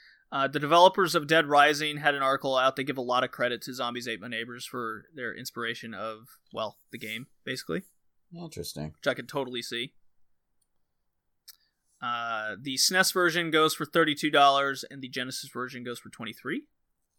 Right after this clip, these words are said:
Speaker 1: So if the sound and music is very important to you, I would say go for the snes version easily. Then I found the GamePro, I was not able to find, I'm sorry, the GamePro review of this game at all.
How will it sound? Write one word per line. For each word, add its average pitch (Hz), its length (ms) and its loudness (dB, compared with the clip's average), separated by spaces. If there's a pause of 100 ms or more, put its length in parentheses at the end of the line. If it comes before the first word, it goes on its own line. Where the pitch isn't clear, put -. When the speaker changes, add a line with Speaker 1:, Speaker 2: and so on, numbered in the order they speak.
(720)
Speaker 1:
So 113 360 -16
if 117 220 -18 (440)
the 117 140 -10
sound 143 680 -2 (220)
and 127 380 -8
music 143 400 -8
is 143 200 -14
very 135 200 -8
important 135 360 -12
to 151 80 -4
you, 190 280 -6
I 147 100 -4
would 196 160 -4
say 202 440 -4
go 185 180 -2
for 202 120 -10
the 190 60 -6
snes 202 280 -6
version 180 260 -8
easily. 156 420 -10 (880)
Then 151 100 0
I 151 80 4
found 160 440 6
the 156 140 -6
GamePro, 170 760 4 (160)
I 160 100 4
was 160 200 4
not 233 300 10
able 147 240 4
to 131 120 -10
find, 113 360 -4
I'm - 100 -18
sorry, - 260 -14 (500)
the 151 80 -2
GamePro 160 500 4
review 127 240 -6
of 113 80 -10
this 113 140 -6
game 120 200 -6
at 185 220 6
all. 151 360 8